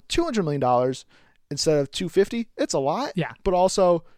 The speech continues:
Speaker 1: two hundred's a lot better than, like, the couple million that they ended up making it out with."
Speaker 2: Well, right.
Speaker 1: Which is why, like, their ultimate turn of when, like, they're freezing around,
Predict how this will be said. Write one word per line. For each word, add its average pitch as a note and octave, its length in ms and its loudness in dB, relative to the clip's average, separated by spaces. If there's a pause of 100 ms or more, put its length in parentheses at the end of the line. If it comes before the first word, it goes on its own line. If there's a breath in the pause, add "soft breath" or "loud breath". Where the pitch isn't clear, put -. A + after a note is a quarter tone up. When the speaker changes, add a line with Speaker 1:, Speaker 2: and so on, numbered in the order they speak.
(140)
Speaker 1:
two G#3+ 140 0
hundred's E3+ 360 0
a - 40 0
lot D#3+ 140 2
better D#3+ 180 4
than, D3 120 -6
like, C#3 180 -6
the B2+ 180 -4
couple C#3 420 0
million C3+ 400 -2
that B2 160 -6
they A#2+ 160 -2
ended A#2 200 -4
up - 100 -6
making A#2+ 320 -6
it G#2+ 60 -4
out G3 180 -2
with." G#2 340 -6
Speaker 2:
Well, A#3 160 -6
right. C#3+ 440 -2
Speaker 1:
Which E3+ 160 -2
is E3+ 120 0
why, E3 220 4
like, D#3+ 220 0
their C#3 300 0
ultimate D#3 400 -4
turn E3 260 -4
of C3 140 -8
when, C#3+ 140 -10
like, B2+ 220 -6 (400 soft breath)
they're C#3+ 240 0
freezing D3+ 500 -4
around, C#3 800 -6